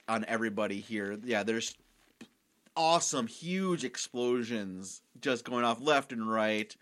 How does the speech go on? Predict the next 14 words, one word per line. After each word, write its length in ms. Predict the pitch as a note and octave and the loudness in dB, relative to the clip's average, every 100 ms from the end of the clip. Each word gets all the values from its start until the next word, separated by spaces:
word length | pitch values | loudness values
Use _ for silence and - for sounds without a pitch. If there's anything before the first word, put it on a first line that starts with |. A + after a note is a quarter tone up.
| - - - - - | -20 -20 -20 -20 -6
And 80 | B2 | -2
they 100 | A#2+ | 0
just 140 | A#2 B2+ | -2 0
run 240 | D3+ D3 | 2 4
on 160 | C#3 C3 | 4 2
in, 180 | B2+ | 0
just, 260 | A#2+ A#2 - | 0 -2 -2
yeah, 200 | A2 F#2+ | -2 0
shooting 380 | - - D3+ C3 | -2 -2 0 0
everything, 420 | B2+ B2+ C3 C#3 D3+ | 2 2 2 0 4
anything 340 | F3 F#3+ F#3+ | 4 4 0
that 140 | D3 A#2+ | 0 0
moves, 400 | B2 G#2 F#2 - | 0 0 -4 -4
basically. 580 | G2 - - F#2 D2+ | -4 -6 -10 -10 -10